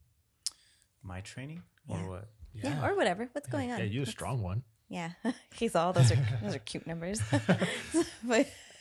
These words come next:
Speaker 1: No, no,
Speaker 2: basic
Speaker 1: no.
Speaker 2: zeroed
Speaker 1: Everybody,
Speaker 2: out.
Speaker 1: everybody, strength is relative to everyone, so.
Speaker 2: That's true.
Speaker 1: Um,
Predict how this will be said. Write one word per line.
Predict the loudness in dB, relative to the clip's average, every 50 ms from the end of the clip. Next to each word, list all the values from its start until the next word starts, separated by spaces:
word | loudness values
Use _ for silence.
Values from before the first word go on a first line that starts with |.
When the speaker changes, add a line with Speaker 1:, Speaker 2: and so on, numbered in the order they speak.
| 2 2 4 6 6 4 4 2 0 2 2 2 2
Speaker 1:
No, | 2 2 2 2
no, |
Speaker 2:
basic | 2 4 2 2 2 2
Speaker 1:
no. | 2 4 4
Speaker 2:
zeroed | 6 6 6 6
Speaker 1:
Everybody, | 6 6 6
Speaker 2:
out. | 6 6 4
Speaker 1:
everybody, | 4 4 4 2 2 2 2 0 -2 -4 -6 -6 -6 -10 -12 -12 -10 -4
strength | -2 0 2 4 4 4 4
is | 2 -2 -2
relative | 0 0 0 0 0 -2 -4 -4 -4
to | -4 -4 -4
everyone, | -4 -4 -6 -4 -6 -6
so. | -6 -8 -10 -10 -10 -12 -12 -14 _ _ _ -18 -16 -14
Speaker 2:
That's | -12 -10 -10 -8 -6
true. | -2 0 2
Speaker 1:
Um, | 2 4 2 2 0 -2 -4 -6 -8